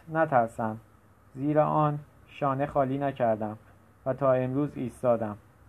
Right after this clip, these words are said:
بزرگترین الگویش پدر است. در روابط اجتماعی با دیگران این مسئله خودنمایی می‌کند. خانوادهٔ ما با مردم زندگی می‌کرد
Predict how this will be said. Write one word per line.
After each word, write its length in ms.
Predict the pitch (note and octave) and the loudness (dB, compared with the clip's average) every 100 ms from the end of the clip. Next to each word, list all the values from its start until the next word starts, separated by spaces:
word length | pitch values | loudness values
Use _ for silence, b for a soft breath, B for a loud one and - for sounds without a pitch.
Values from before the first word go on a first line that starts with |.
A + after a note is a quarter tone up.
| - - _ - | -20 -20 _ -8
بزرگترین 560 | G3 G#3 G#3 G3+ G3+ | -2 -2 4 4 4
الگویش 520 | G#3 G3 G3 A3+ A3+ A3+ | 2 2 2 2 2 4
پدر 300 | F3 F3 D#3 | 6 8 8
است. 280 | A2 - - _ _ | 6 2 -18 _ _
در 160 | D3 D3 | 4 8
روابط 500 | D3 C#3+ C#3+ D#3 E3+ | 8 6 4 0 -2
اجتماعی 720 | D#3+ C#3+ - C#3+ C#3 C#3 D#3 | -4 -4 -4 -2 0 0 4
با 160 | D3+ | 4
دیگران 520 | C3+ C3+ C3+ C3+ D3 D3+ | 4 2 6 6 6 2
این 140 | D3+ | -4
مسئله 400 | C#3+ C3 C3+ C3 | -2 -2 0 0
خودنمایی 640 | C#3 C#3+ C3 B2+ B2 A#2+ B2+ | 0 -4 -4 -4 -2 -4 -4
می‌کند. 500 | A#2+ A2+ A2+ G#2+ G#2+ _ b b b b b b | -8 -8 -6 -6 -10 _ b b b b b b
خانوادهٔ 680 | C#3+ C#3+ C#3+ C#3 C#3+ D#3 E3 | -2 2 4 4 4 2 2
ما 360 | D#3+ D#3 D3+ - - | 2 2 2 -2 0
با 140 | C#3 | 0
مردم 480 | C#3 C3+ C3 D3+ D3 | 2 0 0 0 0
زندگی 440 | B2+ A#2+ A#2 A2 | -2 -4 -6 -6
می‌کرد 460 | A2+ G#2+ - G#2+ | -6 -6 -4 -4